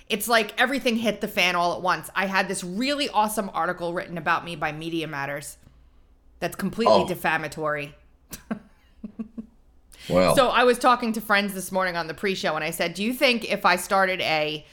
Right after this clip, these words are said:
Speaker 1: Give, Send, Go to raise the money to sue the pants off these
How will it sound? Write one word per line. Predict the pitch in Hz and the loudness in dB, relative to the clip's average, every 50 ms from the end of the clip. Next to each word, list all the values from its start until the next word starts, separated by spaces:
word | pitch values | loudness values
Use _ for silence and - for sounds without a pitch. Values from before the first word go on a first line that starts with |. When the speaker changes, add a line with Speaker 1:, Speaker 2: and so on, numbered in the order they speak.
| - - - - _ - | -20 -20 -20 -20 _ 0
Speaker 1:
Give, | 190 214 196 | 2 2 2
Send, | 196 - 226 202 196 202 202 | 2 2 2 2 2 2 2
Go | 202 185 175 165 165 | 2 4 4 2 2
to | 165 - 180 | 0 -2 -2
raise | 170 151 175 175 175 175 175 175 175 175 - - - _ _ _ _ | 0 0 2 2 2 4 2 2 0 -2 -6 -12 -14 _ _ _ _
the | - 196 | 0 2
money | 190 185 175 170 170 160 156 | 4 4 4 2 2 0 -6
to | - - 156 | -6 -8 -6
sue | - - - - - 220 214 | -6 -6 -4 -2 -2 0 0
the | 196 202 | 0 -2
pants | 196 - - - 170 160 165 165 - | -4 -4 -4 -4 -2 -2 -2 -4 -2
off | 165 147 147 - | -2 -4 -4 -4
these | - 165 160 156 147 139 135 | -6 -6 -6 -6 -8 -12 -16